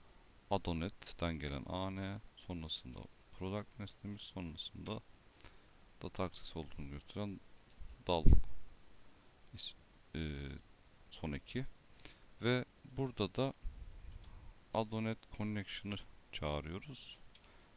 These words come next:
Ve iProduct dalı in-, inherit etmiş oluyoruz.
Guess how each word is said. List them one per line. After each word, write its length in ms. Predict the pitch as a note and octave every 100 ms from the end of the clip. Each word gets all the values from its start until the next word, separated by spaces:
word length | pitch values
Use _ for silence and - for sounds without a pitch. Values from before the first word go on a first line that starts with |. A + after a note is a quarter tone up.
| - - B2+
Ve 280 | G#2+ C3 - - - - - -
iProduct 880 | F#2 G#2 - G#2+ G2+ F#2+ - - -
dalı 340 | F#2 F#2 A#2+ - - - -
in-, 200 | F#2+ - - - - - - - - - - - - G2
inherit 400 | F2 E2+ E2+ F2+
etmiş 360 | - F#2+ -
oluyoruz. 580 | F#2 D#2 C#2 - -